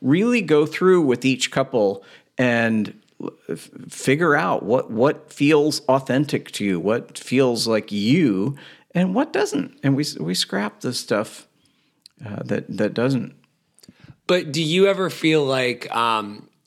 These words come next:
Speaker 2: and, and, and I don't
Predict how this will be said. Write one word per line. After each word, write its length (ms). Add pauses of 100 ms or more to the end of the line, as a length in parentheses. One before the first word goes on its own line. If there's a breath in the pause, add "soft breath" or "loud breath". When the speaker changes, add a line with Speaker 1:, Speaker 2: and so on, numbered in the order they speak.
(140)
Speaker 2:
and, 380
and, 260 (500)
and 160
I 140
don't 560